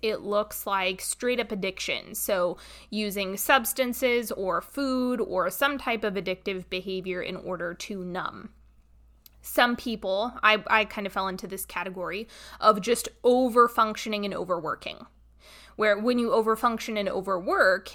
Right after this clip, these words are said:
it kind of matches the level of chaos that your nervous system is naturally at.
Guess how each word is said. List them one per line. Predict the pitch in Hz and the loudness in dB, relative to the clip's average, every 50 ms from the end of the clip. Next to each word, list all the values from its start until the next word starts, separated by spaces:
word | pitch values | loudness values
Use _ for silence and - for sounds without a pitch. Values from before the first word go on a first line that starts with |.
| - - - | -18 -2 0
it | 226 226 | 0 0
kind | 226 - - 262 240 | 2 0 -2 -2 -2
of | 220 208 202 | -2 -2 -4
matches | 202 202 214 226 240 254 269 262 262 - - 277 233 208 208 202 196 196 196 190 - - - - - | -4 0 4 4 6 6 6 4 0 -4 0 2 2 4 4 2 2 0 -2 -4 -6 -6 -6 -8 -8
the | 190 180 208 208 | -4 0 0 2
level | 196 208 214 208 214 208 202 - | 4 6 4 4 4 2 0 2
of | - 185 185 185 180 180 180 180 175 180 - - - - - _ _ | 2 2 4 4 2 2 0 0 -4 -6 -12 -18 -20 -20 -20 _ _
chaos | - - 247 269 254 220 196 202 214 - | -10 2 4 6 6 8 6 6 4 2
that | - 233 - | -2 -4 -4
your | 202 208 | -2 -4
nervous | 202 202 202 196 208 - | -2 -2 -2 -2 -4 -6
system | - 214 202 - 214 202 | -6 -6 -6 -6 -8 -6
is | 202 185 180 | -6 -6 -4
naturally | 180 180 175 175 - - 240 247 262 262 226 | -2 -2 -2 -2 -4 -4 -2 -2 -2 0 0
at. | 156 143 156 202 - | 2 2 2 2 2